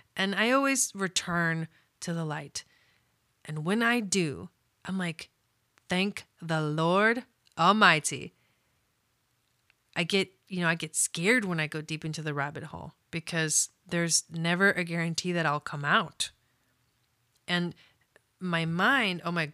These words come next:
God, my mind just doesn't ever stop thinking.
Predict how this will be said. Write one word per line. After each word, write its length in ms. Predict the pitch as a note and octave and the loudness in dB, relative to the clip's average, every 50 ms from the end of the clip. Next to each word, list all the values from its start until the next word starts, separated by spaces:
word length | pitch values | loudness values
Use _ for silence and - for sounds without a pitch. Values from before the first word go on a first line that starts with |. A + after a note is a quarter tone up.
| _ - | _ 2
God, 500 | E3+ F3 F#3+ F3 D3 C#3+ D3 F3 G#3 - _ _ _ _ | 6 8 8 8 8 6 0 -4 -10 -12 _ _ _ _
my 180 | - E3 D#3 D#3+ | -6 -4 -2 -2
mind 520 | D#3+ D#3+ D#3+ F3 G#3+ A#3 G3 F3 F3 F3 | -2 2 4 6 6 6 6 4 0 -4
just 200 | E3+ F3 D#3+ - | -4 -6 -6 -6
doesn't 240 | - F#3 F#3 F#3 G#3 | -6 -4 -4 -4 -4
ever 200 | E3+ E3 D#3 D#3+ | -6 -6 -6 -6
stop 240 | - - E3 D#3 D#3 | -6 -4 -6 -6 -4
thinking. 480 | - A#3+ C4 B3 - D#3+ D#3 D#3+ F3 | -4 -4 -4 -4 -6 -8 -8 -10 -10